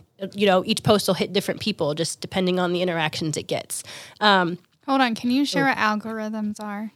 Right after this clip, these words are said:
Speaker 1: Yeah. <laughs> So the algorithm is kind of the behind the scenes of the social media, um, where the platform kind of, depending on you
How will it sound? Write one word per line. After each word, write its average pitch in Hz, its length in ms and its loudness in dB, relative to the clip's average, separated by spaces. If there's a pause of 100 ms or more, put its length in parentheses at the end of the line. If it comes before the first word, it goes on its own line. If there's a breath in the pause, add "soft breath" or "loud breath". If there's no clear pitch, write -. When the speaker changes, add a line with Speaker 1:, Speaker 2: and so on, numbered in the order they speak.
(100)
Speaker 1:
Yeah. 208 280 8
<laughs> - 0 -
So 247 460 10 (260 loud breath)
the 190 100 4
algorithm 233 720 10
is 202 260 6
kind 208 240 6
of 190 160 6
the 196 100 2
behind 196 600 4 (220)
the 185 60 -8
scenes 196 360 2
of 180 100 6
the 180 80 2
social 185 340 2
media, 185 480 2 (320 loud breath)
um, 190 280 4
where 190 280 6
the 175 200 -8
platform 202 520 4
kind 190 340 2
of, 185 280 2 (320 soft breath)
depending 214 480 2
on 190 300 2
you 202 440 2